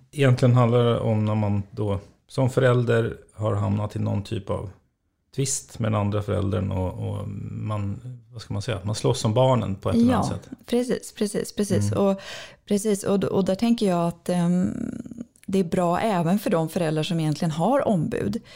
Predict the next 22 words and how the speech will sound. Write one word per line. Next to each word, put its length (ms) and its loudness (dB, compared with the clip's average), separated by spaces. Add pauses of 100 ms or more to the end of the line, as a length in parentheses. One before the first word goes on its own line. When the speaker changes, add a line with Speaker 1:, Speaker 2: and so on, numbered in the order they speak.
(300)
Speaker 2:
att 240 -4
få 140 0
en 80 2
känsla 440 -2
för 240 -2
hur 300 4
det 80 0
fungerar. 840 0 (340)
För 420 2
att, 560 -2 (380)
ja, 100 0
men 140 2
så 120 -2
är 80 4
det 60 4
ju 60 2
alltid, 440 0
liksom, 240 0
för 100 -2
att 100 -2
kunna 160 2
fatta 640 -2